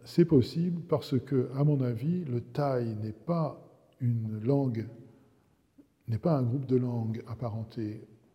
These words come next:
à la famille austronésienne, c'est un sous-groupe de l'austronésien. C'est une branche de l'austronésien. Et, euh, j'ai montré récemment que les tons, alors je suis revenu à cette question des tons de la famille Kradai,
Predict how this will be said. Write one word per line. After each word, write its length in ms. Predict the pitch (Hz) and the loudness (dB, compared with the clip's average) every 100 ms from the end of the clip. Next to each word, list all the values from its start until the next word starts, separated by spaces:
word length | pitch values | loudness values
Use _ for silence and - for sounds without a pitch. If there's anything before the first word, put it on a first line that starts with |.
| _ _ - | _ _ -6
à 100 | 110 | -4
la 120 | 107 | -4
famille 340 | - 120 117 | -4 -6 -4
austronésienne, 720 | 110 101 113 110 107 151 180 180 - - - - | -6 -10 -10 -10 -4 -2 -2 -6 -10 -20 -20 -10
c'est 300 | - 120 131 | 0 2 2
un 100 | 110 | -2
sous-groupe 540 | - 208 180 170 113 | 0 4 8 8 6
de 100 | 113 | 0
l'austronésien. 640 | 104 - 107 101 98 98 - _ _ _ _ _ _ 262 254 - _ _ _ | -6 -10 -12 -12 -14 -18 -20 _ _ _ _ _ _ -16 -16 -16 _ _ _
C'est 220 | - 117 120 | -10 -4 0
une 100 | 110 | 2
branche 320 | 123 170 - | 4 4 4
de 80 | 127 | 0
l'austronésien. 640 | 113 - 113 101 101 - - _ _ _ _ _ _ 247 | -4 -6 -10 -10 -12 -16 -20 _ _ _ _ _ _ -10
Et, 340 | 110 110 110 | -8 -6 -8
euh, 600 | - 110 104 101 98 95 90 _ _ _ _ _ - | -12 -14 -12 -14 -14 -16 -18 _ _ _ _ _ -2
j'ai 220 | 113 156 | 6 8
montré 360 | 147 143 - 139 | 8 6 4 2
récemment 460 | 113 - 120 160 | 2 -2 -2 0
que 160 | 147 120 | 0 0
les 140 | 113 | -2
tons, 420 | 107 - 156 147 123 | -6 -2 0 0 -4
alors 180 | 104 95 | -8 -8
je 40 | |
suis 140 | - | -2
revenu 320 | 147 113 120 131 | 0 0 -2 -4
à 60 | |
cette 180 | 120 107 | -10 -10
question 320 | 120 - 127 | -10 -8 -6
des 120 | 107 | -6
tons 240 | 107 139 131 | -6 -6 -6
de 60 | |
la 60 | 107 | -6
famille 320 | 107 107 104 | -8 -10 -12
Kradai, 420 | - 107 139 185 | -14 -10 -6 -4